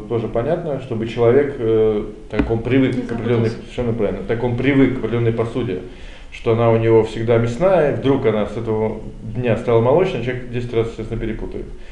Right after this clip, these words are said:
Speaker 1: Поэтому, э, по закону, естественно, не закон Торы, это,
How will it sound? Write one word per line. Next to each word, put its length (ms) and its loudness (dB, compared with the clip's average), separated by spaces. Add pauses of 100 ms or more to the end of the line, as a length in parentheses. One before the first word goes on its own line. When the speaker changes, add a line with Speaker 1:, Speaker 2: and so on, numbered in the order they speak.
(220)
Speaker 1:
Поэтому, 1200 4 (920)
э, 480 -6 (720)
по 260 4
закону, 460 4
естественно, 320 -2
не 40 -6
закон 280 -2
Торы, 240 2
это, 340 -2